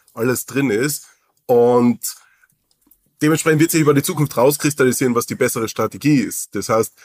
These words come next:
ist es mehr diese chinesische Super-App, wie, wie man sie kennt, oder ist es diese hochspezifische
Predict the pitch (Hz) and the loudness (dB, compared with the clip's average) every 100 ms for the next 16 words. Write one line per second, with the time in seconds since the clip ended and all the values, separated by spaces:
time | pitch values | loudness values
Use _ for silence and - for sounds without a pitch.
0 | _ - 123 127 131 127 120 117 120 113 | _ -8 -4 -4 0 0 0 0 2 2
1 | 104 _ _ _ - 147 143 156 156 147 | 0 _ _ _ -2 2 2 2 0 -2
2 | 135 196 170 151 147 160 139 139 139 135 | -2 -2 -2 0 0 -2 -4 -2 -2 0
3 | 139 143 147 - 139 147 120 120 120 - | 0 0 -2 -2 0 0 0 0 0 -4
4 | - 123 120 127 180 - 143 - 147 147 | -6 -4 -2 -2 -4 -4 -8 -4 -4 -4
5 | - 131 123 | -2 0 0